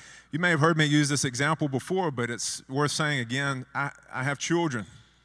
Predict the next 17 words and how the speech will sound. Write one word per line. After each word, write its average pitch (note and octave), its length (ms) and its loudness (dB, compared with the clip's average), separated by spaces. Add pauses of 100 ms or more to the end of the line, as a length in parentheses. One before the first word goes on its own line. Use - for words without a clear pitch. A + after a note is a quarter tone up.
(760)
We B2 100 0
have C#3+ 140 4
a D3 40 2
boundary D3+ 440 2
line B2 400 2 (400)
at B2 160 -6
the C#3+ 80 0
road B2+ 540 2 (600)
of A2 140 -8
our A#2 100 -4
driveway, A2 400 -2
where G#2 120 -6
the G2+ 100 -6
road A#2 260 0
meets A#2 240 -6
our A2+ 60 -4
driveway. F#2 460 -8